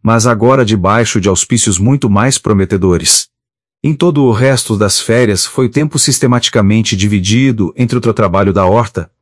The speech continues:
o estudo de seus compêndios, as lições do caixa do óculos e a organização do famoso catálogo. Esta, porém, é todas as suas ocupações a mais querida e desvelada, o que, entretanto,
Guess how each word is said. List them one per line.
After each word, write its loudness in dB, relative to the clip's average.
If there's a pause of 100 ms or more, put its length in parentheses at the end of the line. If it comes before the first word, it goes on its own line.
(100)
o 0
estudo 0
de 0
seus 0
compêndios, 0 (520)
as -4
lições 0
do -2
caixa -2
do -2
óculos -2
e 2
a 0
organização 0
do -2
famoso 0
catálogo. -6 (460)
Esta, -6
porém, 0 (300)
é -2
todas 0
as 0
suas 0
ocupações -2
a 0
mais 0
querida -2
e 0
desvelada, 0 (120)
o -6
que, -4
entretanto, -2